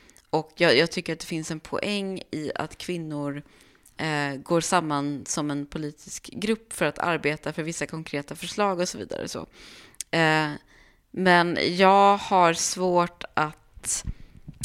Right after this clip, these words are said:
känna systerskap så generellt, måste jag säga. Alltså, jag har liksom svårt att sympatisera med människor av strukturella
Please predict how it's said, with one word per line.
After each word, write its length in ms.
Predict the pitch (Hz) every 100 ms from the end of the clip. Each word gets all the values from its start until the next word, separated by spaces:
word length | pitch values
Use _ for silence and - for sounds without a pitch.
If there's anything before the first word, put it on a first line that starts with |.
| -
känna 680 | - - 185 160 151 143 147 -
systerskap 920 | - 185 - - 92 - 123 127 -
så 340 | - 117 67 - _ -
generellt, 500 | 143 143 76 - -
måste 200 | 151 -
jag 60 |
säga. 120 | - 120
Alltså, 140 | 175
jag 360 | 165 165 180 175
har 120 | 170
liksom 280 | 156 - 156
svårt 380 | - 147 151
att 360 | - 147 - - - - -
sympatisera 1040 | - 180 160 160 - 180 175 160 156 147 -
med 280 | - 156 139
människor 420 | 151 135 139 135
av 180 | 69 135
strukturella 840 | - - 135 - 139 127 127 127